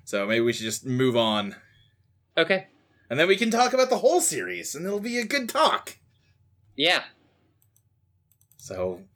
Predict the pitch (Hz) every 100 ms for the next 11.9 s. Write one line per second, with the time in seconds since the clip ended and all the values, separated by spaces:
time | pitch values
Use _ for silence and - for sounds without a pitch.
0 | _ - 214 - 143 135 127 127 131 -
1 | - - - - 208 208 247 - - 151
2 | - 160 147 143 - 165 151 - - 180
3 | 196 - - - _ _ _ _ _ _
4 | _ _ _ 113 110 110 110 110 107 _
5 | _ _ - 123 117 - _ _ _ 240
6 | 233 170 160 - 147 - 120 113 107 -
7 | 110 104 101 104 - _ _ _ - _
8 | _ - 185 - 156 147 139 156 139 135
9 | - 127 120 - 123 107 190 180 - -
10 | 135 127 - 135 123 - 190 165 120 110
11 | - - 135 117 107 107 110 101